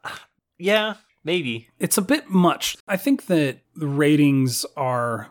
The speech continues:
Speaker 2: not super accurate when it gets to P G, P G thirteen. Like, there's, there's always a, there's always a little bit of an overlap,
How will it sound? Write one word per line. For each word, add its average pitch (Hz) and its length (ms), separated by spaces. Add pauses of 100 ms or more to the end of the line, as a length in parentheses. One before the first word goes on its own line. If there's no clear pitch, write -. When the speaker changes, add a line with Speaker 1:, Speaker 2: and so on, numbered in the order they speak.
(220)
Speaker 2:
not 170 640
super 143 800
accurate 123 640
when 123 140
it 120 60
gets 117 220
to - 60
P 123 180
G, 117 260
P 123 160
G 117 140
thirteen. 117 720 (160)
Like, 131 220
there's, 151 240
there's 151 300
always 170 380
a, 127 240 (300)
there's 139 120
always 180 160
a 147 60
little 139 300
bit 131 120
of 117 120
an 110 80
overlap, 110 580